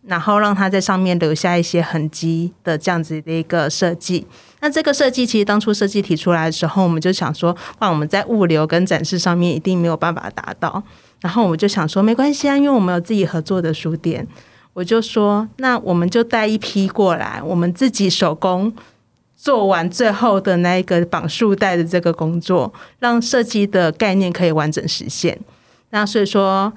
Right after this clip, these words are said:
当初这一批就是绑着束带，呈现最完整概念的，的这个特别版，就它就少量的出现在一些书店里面。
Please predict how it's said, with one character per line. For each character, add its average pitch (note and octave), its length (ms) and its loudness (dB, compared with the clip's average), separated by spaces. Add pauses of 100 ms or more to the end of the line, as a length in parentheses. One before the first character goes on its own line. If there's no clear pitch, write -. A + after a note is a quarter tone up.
(140)
当 A3+ 200 2
初 A#3 180 2
这 G#3 240 2
一 A3 60 2
批 G3+ 580 0 (320)
就 A3 100 -2
是 A3+ 140 2
绑 F3+ 220 0
着 E3+ 100 2
束 G#3 240 2
带， G3+ 320 -2 (420)
呈 F#3+ 200 2
现 A#3+ 200 2
最 B3 140 2
完 F3+ 240 2
整 D#3+ 260 -2 (240)
概 G3+ 200 2
念 F#3 280 4
的， D#3+ 600 0 (640)
的 D#3+ 280 4
这 D#3+ 160 -2
个 G3 120 2
特 G#3+ 160 2
别 E3 180 2
版， D#3+ 260 -4
就 F3+ 120 0
它 G3 100 2
就 G3+ 180 2
少 D#3+ 280 0
量 G3 180 2
的 F3+ 100 2
出 F3+ 200 0
现 F3+ 200 0
在 F3 200 2
一 - 20 2
些 E3+ 180 0
书 E3 220 -2
店 D#3 240 -2
里 - 160 -10
面。 D#3+ 240 -8